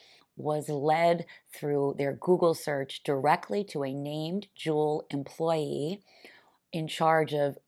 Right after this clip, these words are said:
something like, quote, "youth prevention education." And of course,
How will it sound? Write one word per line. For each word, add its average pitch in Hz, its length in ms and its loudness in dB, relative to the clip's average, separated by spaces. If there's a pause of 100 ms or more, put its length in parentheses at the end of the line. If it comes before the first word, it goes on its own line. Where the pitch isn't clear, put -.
something 151 440 -4
like, 143 340 0
quote, 147 380 0
"youth 170 320 0
prevention 151 680 -2
education." 147 880 -2 (680)
And 151 100 -2
of 151 140 -4
course, 175 420 4